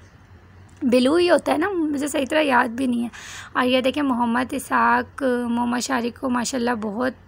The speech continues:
प्यार करते हैं और बहुत केयर भी करते हैं। और ज़रा सा मैं मोहम्मद शारिक को डांट दूँ ना तो कहेंगे, "नहीं मम्मा, नहीं डांटेंगे, छोटे हैं।" बहुत बुरा फील होता है, बहुत शरारतें करते हैं ना मोहम्मद शारिक।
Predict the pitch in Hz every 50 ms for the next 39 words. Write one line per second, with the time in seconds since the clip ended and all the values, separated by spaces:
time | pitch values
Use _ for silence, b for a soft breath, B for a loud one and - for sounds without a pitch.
0 | - - 262 254 254 254 247 269 269 262 254 - 294 302 320 330 330 294 269 247
1 | 233 233 226 226 214 196 240 240 247 240 - - 262 240 240 240 214 269 262 -
2 | 285 277 277 269 - - 320 320 339 B B B B B B B B - 277 262
3 | 262 262 226 247 254 247 254 262 254 294 269 277 277 269 269 247 247 247 240 262
4 | 254 - 285 262 240 254 254 - 294 277 233 247 240 240 254 277 269 285 285 285
5 | 320 339 - 339 269 302 285 285 311 294 269 269 269 294 294 294 277 262 277 294
6 | 285 269 269 285 277 269 277 262 254 233 277 269 269 285 269 - - 269 240 240
7 | - - 277 285 285 269 247 233 208 - - - - - - - - - - -
8 | - B B B B B B B B B B - 254 220 262 262 254 226 220 240
9 | 240 240 226 - 254 233 226 262 254 226 262 302 294 - - 277 240 226 226 -
10 | 269 240 254 240 233 233 254 247 247 262 294 311 311 285 262 262 254 - 269 247
11 | 226 220 220 240 233